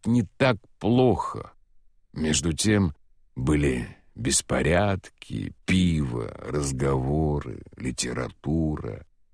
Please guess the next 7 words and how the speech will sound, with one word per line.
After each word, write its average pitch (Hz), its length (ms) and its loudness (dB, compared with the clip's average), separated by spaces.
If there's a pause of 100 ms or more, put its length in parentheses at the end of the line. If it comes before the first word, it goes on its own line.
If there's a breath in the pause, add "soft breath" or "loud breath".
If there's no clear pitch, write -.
(260)
А 76 140 2
красивые 92 1040 6
юные 80 480 4
дамы 73 760 4 (280 loud breath)
ублажали 78 960 4
толстых 78 640 2
миллионеров. - 1400 -2